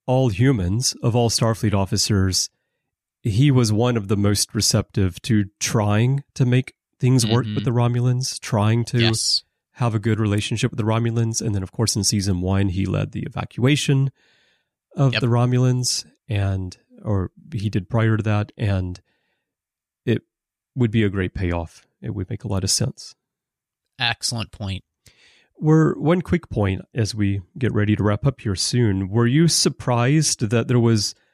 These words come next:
Speaker 1: really only one reference to the fact that Picard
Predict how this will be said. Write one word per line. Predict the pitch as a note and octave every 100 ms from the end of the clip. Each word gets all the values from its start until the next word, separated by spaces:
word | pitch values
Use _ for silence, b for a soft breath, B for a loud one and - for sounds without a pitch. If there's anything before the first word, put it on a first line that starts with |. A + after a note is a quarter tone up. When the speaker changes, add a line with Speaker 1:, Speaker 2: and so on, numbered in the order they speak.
| _ _ -
Speaker 1:
really | A2 A2+ C#3 C#3 -
only | A2 A#2+ C3+
one | G2+ G#2 B2+ A#2+
reference | G2 G#2 - C3+ - - - _ _ _ _ _ - B2 -
to | B2
the |
fact | A2+ A2+ G#2+ - -
that | A#2 A2 -
Picard | - - G#2+ G#2+ A2+